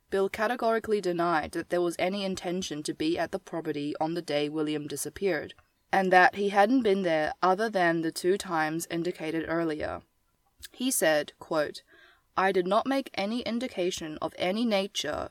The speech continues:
which would lead any person to believe that I was to attend the Tyrrell House on the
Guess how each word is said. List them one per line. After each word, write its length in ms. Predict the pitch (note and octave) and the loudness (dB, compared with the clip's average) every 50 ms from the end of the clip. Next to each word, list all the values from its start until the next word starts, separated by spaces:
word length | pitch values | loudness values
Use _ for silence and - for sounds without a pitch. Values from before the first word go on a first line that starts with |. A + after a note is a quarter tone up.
| - _ _ | -12 _ _
which 200 | - G#3 G3 - | -4 -4 0 4
would 140 | A3 G3+ F#3 | 4 6 6
lead 200 | G3 F#3+ G3 F#3+ | 6 4 4 4
any 240 | - F3+ G3 A3+ A#3+ | 0 0 0 0 -2
person 380 | - - A3 G#3 - - G3+ G3 | -2 -2 0 0 0 0 -2 -4
to 100 | - - | -4 -6
believe 520 | - - E3+ E3+ E3+ E3 D#3 D3+ E3 - - | -2 0 0 2 2 2 0 0 -4 -6 -4
that 160 | E3 E3 - | -6 -4 -2
I 160 | - F3 F3+ | 0 2 2
was 160 | F#3 F#3+ G3+ - | 2 2 -2 -4
to 140 | - A3 A3 | -4 -4 -4
attend 480 | G#3+ - - F3+ D#3+ D#3+ D#3+ D#3+ D#3 | -4 -4 -2 -2 0 0 0 -4 -4
the 80 | - D#3+ | -4 -6
Tyrrell 400 | D#3 - - F#3 F#3 F#3+ F#3 F3+ E3 E3+ E3 | -6 -2 0 2 2 4 4 2 2 0 -4
House 300 | D3+ D3 D#3+ - - - - | -4 -4 -4 -6 -8 -6 -4
on 180 | - E3+ E3+ | -4 -4 -2
the 60 | E3+ | -2